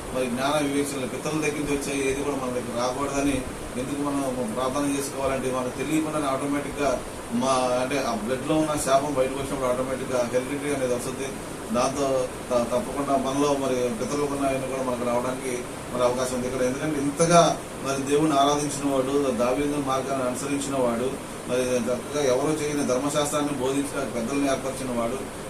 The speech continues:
మరి ఒక్కసారి ఈ విధంగా ఎందుకు వచ్చాడంటే మరి ఆ, ఆ తండ్రి దగ్గర ఉన్న ఆ శాపం ఆయన దగ్గరికి రావడం కూడా మనం ఒకసారి ఆలోచించాలి. ఎందుకంటే ఇది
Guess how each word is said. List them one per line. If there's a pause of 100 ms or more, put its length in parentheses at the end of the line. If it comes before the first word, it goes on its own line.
మరి
ఒక్కసారి
ఈ
విధంగా
ఎందుకు
వచ్చాడంటే (320)
మరి (120)
ఆ, (100)
ఆ (120)
తండ్రి
దగ్గర
ఉన్న
ఆ
శాపం
ఆయన
దగ్గరికి (320)
రావడం
కూడా
మనం
ఒకసారి
ఆలోచించాలి.
ఎందుకంటే
ఇది